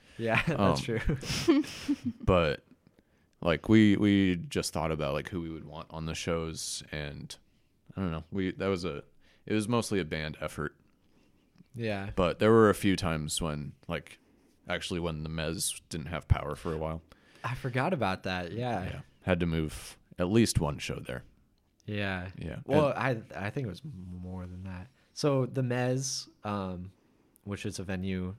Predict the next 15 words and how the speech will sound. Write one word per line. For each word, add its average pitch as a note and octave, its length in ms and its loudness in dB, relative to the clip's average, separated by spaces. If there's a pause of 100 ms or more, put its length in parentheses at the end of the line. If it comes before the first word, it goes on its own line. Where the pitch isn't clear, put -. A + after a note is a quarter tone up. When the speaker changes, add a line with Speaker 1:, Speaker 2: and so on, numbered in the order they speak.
(120)
Speaker 1:
I F2 280 -6 (320)
co-manage, F2 960 -8 (560)
uh, F2+ 360 -4 (960)
there A#2 180 0
was A#2 200 0
a, G#2 360 0
a G#2 80 -6
dumpster A2+ 600 -2
fire F2 680 -4
in G2+ 100 -6
the F#2 60 -4
back G#2+ 420 -4
alley F#2 420 -4
behind E2+ 500 -10
it. F2+ 180 -10